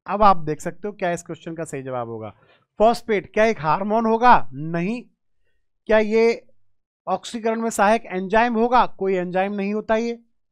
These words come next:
क्या ये प्रोटीन है? नहीं है। देखो, फॉस्फेट बंध का अणु, उच्च ऊर्जा वाले फॉस्फेट बंध का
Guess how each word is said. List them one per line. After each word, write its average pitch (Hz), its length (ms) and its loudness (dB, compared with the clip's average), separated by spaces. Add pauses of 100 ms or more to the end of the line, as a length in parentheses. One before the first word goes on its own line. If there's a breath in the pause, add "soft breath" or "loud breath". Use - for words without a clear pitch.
(400)
क्या 208 100 0
ये 233 140 0
प्रोटीन 226 460 -2
है? 220 180 4
नहीं 170 340 -4
है। 208 300 -2
देखो, 208 160 -6
फॉस्फेट 185 540 -4
बंध 180 340 0
का 160 240 2
अणु, 117 280 -6 (380)
उच्च 269 280 -6
ऊर्जा 233 500 0
वाले 214 340 4
फॉस्फेट 196 600 -4
बंध 165 300 -4
का 185 360 6